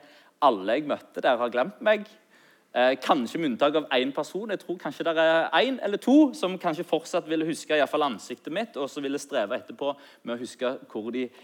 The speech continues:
hadde det ifra. Så, eh, så India er glemt. Nei, eh, det, det er ikke sant. Eh, Per Eivind er glemt i India, men India er ikke glemt i Per Eivind. For det viktigste som skjedde de fire månedene der, var ikke alt jeg fikk gjort i India, men alt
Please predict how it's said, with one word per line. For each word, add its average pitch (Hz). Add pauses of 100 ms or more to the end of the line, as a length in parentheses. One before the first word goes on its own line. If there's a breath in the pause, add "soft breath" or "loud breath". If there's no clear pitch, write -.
(140 soft breath)
hadde -
det 120
ifra. 190 (540 soft breath)
Så, 202
eh, 185
så 190
India 277
er 254
glemt. 208
Nei, 185
eh, 170
det, 196 (360)
det 196
er 220
ikke 202
sant. 226
Eh, 170
Per 214
Eivind 202
er 202
glemt 208
i 233 (100)
India, 247
men 170
India 208
er 160
ikke 208
glemt 160
i 190
Per 220
Eivind. 180 (960 soft breath)
For 180
det 185
viktigste 240
som 254
skjedde 202
de 180
fire 175
månedene 170
der, 202
var 220
ikke 208
alt 170
jeg 180
fikk 180
gjort 165
i 165
India, 143
men 156
alt 135